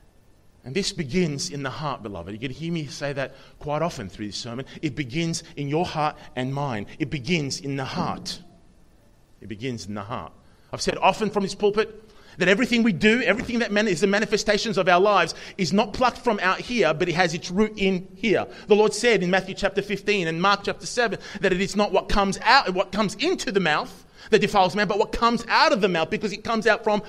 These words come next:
the heart. It's rooted in the heart. All sins in the inherited sinful nature is rooted in the heart. Beloved, the Lord also says, "From the abundance of the heart, the,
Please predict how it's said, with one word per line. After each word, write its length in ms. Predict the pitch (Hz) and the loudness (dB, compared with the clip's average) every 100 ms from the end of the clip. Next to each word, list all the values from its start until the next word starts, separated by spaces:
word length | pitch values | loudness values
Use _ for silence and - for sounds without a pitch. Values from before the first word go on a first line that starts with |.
| - | -2
the 280 | 185 175 190 | 0 4 2
heart. 280 | 170 220 165 | 4 4 2
It's 200 | 185 - - | -2 -8 -2
rooted 480 | 196 226 226 175 - - | 4 4 4 2 -2 0
in 100 | 214 | 2
the 80 | 196 | 4
heart. 160 | 208 190 | 6 6
All 140 | 330 | 6
sins 640 | - - 247 165 156 - - - | 4 2 2 0 -4 -8 -14 -2
in 60 | 202 | 2
the 120 | 214 | 4
inherited 460 | 190 220 175 - 214 | 4 2 2 0 -2
sinful 300 | 247 - 220 | -2 0 2
nature 320 | 208 202 180 - | 2 2 0 0
is 160 | 220 190 | 0 2
rooted 340 | 220 240 220 - - | 2 2 0 -2 2
in 140 | 226 | 4
the 100 | 208 | 4
heart. 480 | 160 202 165 - - - - _ _ _ _ _ _ _ | 2 -2 -4 -8 -16 -18 -20 _ _ _ _ _ _ _
Beloved, 200 | 220 240 | 4 6
the 60 | 214 | 6
Lord 240 | 208 240 | 6 4
also 340 | 233 240 - 220 | 4 0 0 0
says, 380 | - 233 233 - | 2 2 2 2
"From 140 | 233 | 0
the 100 | 226 | 4
abundance 720 | 202 165 247 294 254 233 - | 4 6 4 6 4 2 0
of 180 | 214 208 | 0 2
the 120 | 202 | 2
heart, 300 | 170 254 196 | 4 4 6
the, 300 | 208 240 - | 6 4 2